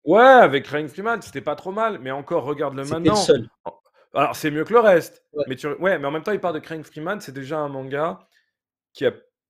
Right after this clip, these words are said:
Speaker 1: plus de propositions et de logique à être adapté en live. Un peu
Speaker 2: Tout à
Speaker 1: comme
Speaker 2: fait.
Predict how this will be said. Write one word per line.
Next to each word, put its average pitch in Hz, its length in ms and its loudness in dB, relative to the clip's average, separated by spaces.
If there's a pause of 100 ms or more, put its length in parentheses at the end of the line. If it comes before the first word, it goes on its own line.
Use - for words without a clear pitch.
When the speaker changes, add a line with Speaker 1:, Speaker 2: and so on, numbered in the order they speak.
(200)
Speaker 1:
plus 170 240 -12
de 151 60 -8
propositions 143 600 -8
et 151 40 -2
de 131 60 -8
logique 139 320 -6
à 139 40 0
être 127 120 -6
adapté 127 300 -2
en 120 100 -4
live. 104 260 0
Un - 80 -2
peu 247 140 -6
Speaker 2:
Tout 202 100 -2
à 180 40 2
Speaker 1:
comme 160 100 -4
Speaker 2:
fait. - 180 -8